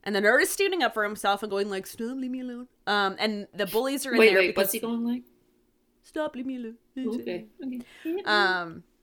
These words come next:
Speaker 1: and so the bullies are in there because they were bullying the janitor.
Speaker 2: Oh,
Speaker 1: So
Speaker 2: that's unacceptable.
Speaker 1: Wait,
Speaker 2: Mm-mm.
Speaker 1: oh, wait, it gets worse. So they're, they're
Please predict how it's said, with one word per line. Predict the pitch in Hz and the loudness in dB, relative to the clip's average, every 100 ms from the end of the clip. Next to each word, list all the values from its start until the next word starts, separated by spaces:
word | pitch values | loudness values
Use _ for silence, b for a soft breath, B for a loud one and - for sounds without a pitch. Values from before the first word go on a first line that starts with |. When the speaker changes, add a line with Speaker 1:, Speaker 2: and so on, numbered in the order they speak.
| _ - | _ -6
Speaker 1:
and | 220 240 | -2 0
so | 262 | 2
the | 208 | 0
bullies | 202 262 392 403 240 | 0 0 4 6 6
are | 190 | 2
in | 175 | 2
there | 170 | -2
because | 170 180 190 | -4 -6 -4
they | 190 | -2
were | 190 | -2
bullying | 185 170 170 160 151 151 156 196 _ _ _ _ _ | -4 -6 -6 -6 -8 -10 -12 -18 _ _ _ _ _
the | 254 | -6
janitor. | 262 370 214 - - - _ _ _ _ _ _ _ _ _ | -2 0 0 -4 -10 -12 _ _ _ _ _ _ _ _ _
Speaker 2:
Oh, | 208 180 165 143 139 | 0 4 4 4 4
Speaker 1:
So | 185 - | 4 4
Speaker 2:
that's | 175 180 180 175 - - | 2 2 2 0 -4 0
unacceptable. | 233 240 202 - - 170 151 - 147 143 139 135 - - | 4 6 4 0 0 0 0 -4 -6 -6 -6 -8 -14 -12
Speaker 1:
Wait, | 190 - 202 | -10 -4 0
Speaker 2:
Mm-mm. | 202 | 8
Speaker 1:
oh, | 247 | 8
wait, | 262 269 | 10 8
it | 226 | 8
gets | 233 254 226 | 2 0 0
worse. | 226 175 170 - b | 2 2 0 -12 b
So | - 240 | 0 6
they're, | 220 220 | 6 6
they're | 220 208 | 0 -2